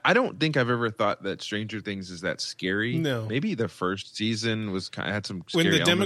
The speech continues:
Speaker 2: Demogorgon
Speaker 1: this one
Speaker 2: was, like,
Speaker 1: was,
Speaker 2: trying
Speaker 1: like
Speaker 2: to break through the wall, like, that freaked me out a little bit.
Speaker 1: Yeah, that was, that was really creepy. But n-,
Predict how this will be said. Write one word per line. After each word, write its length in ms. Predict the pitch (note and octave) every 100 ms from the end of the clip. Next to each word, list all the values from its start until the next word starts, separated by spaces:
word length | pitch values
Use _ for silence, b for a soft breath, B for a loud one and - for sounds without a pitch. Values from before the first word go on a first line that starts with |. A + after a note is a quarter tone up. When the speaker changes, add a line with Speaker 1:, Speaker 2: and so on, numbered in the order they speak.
| F#3+
Speaker 2:
Demogorgon 120 | F3+
Speaker 1:
this 60 | F#3
one 60 | F3+
Speaker 2:
was, 100 | D3+
like, 80 |
Speaker 1:
was, 60 | C3+
Speaker 2:
trying 120 | -
Speaker 1:
like 60 | D3
Speaker 2:
to 60 | C3
break 220 | C3 C3
through 100 | D3
the 80 | B2
wall, 360 | A2+ A2+ A#2+
like, 200 | B2 A2
that 160 | - B2+
freaked 280 | - B2 -
me 120 | A#2+
out 300 | B2 B2+ - -
a 40 |
little 180 | C#3+ C#3
bit. 100 | D3+
Speaker 1:
Yeah, 180 | C#3 F2+
that 160 | A2 B2+
was, 180 | B2 -
that 120 | B2
was 180 | B2+ A2+
really 140 | A#2+
creepy. 360 | G#2 A#2 F#2 E2 B B
But 140 | - A#2+
n-, 200 | A#2